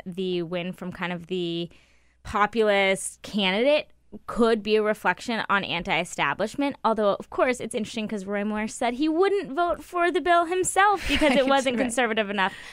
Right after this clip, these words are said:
Speaker 1: But people are kind of forgetting that, and they're blaming
Speaker 2: Right.
Speaker 1: Luther Strange, who is in the Senate, who was a reliable yes vote. They couldn't get yes. It's a reflection on Mitch McConnell.
Speaker 2: Right.
Speaker 1: The Tea Party, those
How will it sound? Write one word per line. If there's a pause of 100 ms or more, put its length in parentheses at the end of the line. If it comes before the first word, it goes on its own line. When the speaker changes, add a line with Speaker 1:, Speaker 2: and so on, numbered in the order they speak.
Speaker 1:
But
people
are
kind
of
forgetting
that,
and
they're
blaming
Speaker 2:
Right. (280)
Speaker 1:
Luther
Strange,
who
is
in
the
Senate,
who
was
a
reliable
yes
vote.
They
couldn't
get
yes. (220)
It's
a
reflection
on
Mitch
McConnell. (640)
Speaker 2:
Right.
Speaker 1:
The
Tea
Party,
those